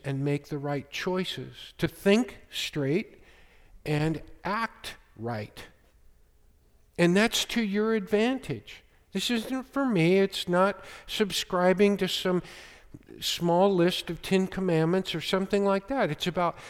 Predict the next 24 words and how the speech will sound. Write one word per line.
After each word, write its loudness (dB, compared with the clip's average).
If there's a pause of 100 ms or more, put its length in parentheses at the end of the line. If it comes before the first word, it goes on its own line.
(140)
living 4
your 2
life -2
well. -2
And -2
when 0
I 2
look -2
back -2
over 0
my 0
life, 0 (1400)
love 6
of -2
God -2 (720)
was -2
at -2
all 0
those -2
junctions, -6
all 2
those -2
many 2
points -8